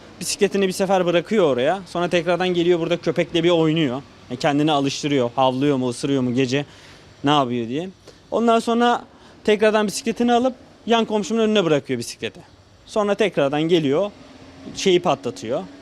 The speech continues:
Altı telleri patlatıyor. Alttan köpeği çekiyor. Çekiyor, bağlamadan zaten götürüyor köpeği. Yani bu şekilde. Hani şöyle diyeyim size, e, normalde bu cinsler biraz daha böyle hırçın olur. Yani benim köpeğim pitbull kırması.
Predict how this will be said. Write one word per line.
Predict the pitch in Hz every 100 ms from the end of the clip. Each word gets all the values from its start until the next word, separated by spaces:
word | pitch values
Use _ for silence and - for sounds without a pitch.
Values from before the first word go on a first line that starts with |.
| - - - - - -
Altı | 143 123 -
telleri | 165 143 147 147
patlatıyor. | 147 117 113 - 139 175 - - -
Alttan | 185 175 196 180
köpeği | 185 180 185
çekiyor. | 185 180 180 147 202 - - - - - - - - - -
Çekiyor, | - 214 170 208
bağlamadan | 185 135 135 170 175
zaten | 143 147 160
götürüyor | 170 151 127 139 160 - - -
köpeği. | 127 120 101 - -
Yani | 135
bu | 196
şekilde. | - 139 123 104 - - -
Hani | 202
şöyle | - 240 254
diyeyim | 208 190
size, | 165 175 233 220
e, | 180 190 190
normalde | 214 226 226 214 220
bu | 196
cinsler | 190 214 - 226 214 -
biraz | 180 214 196
daha | 214
böyle | 220
hırçın | 202 185 - 185
olur. | 139 113 - - -
Yani | 147 175
benim | 180 185 160
köpeğim | 180 190 185 - - - 151
pitbull | 190 165 147
kırması. | 139 113 107 104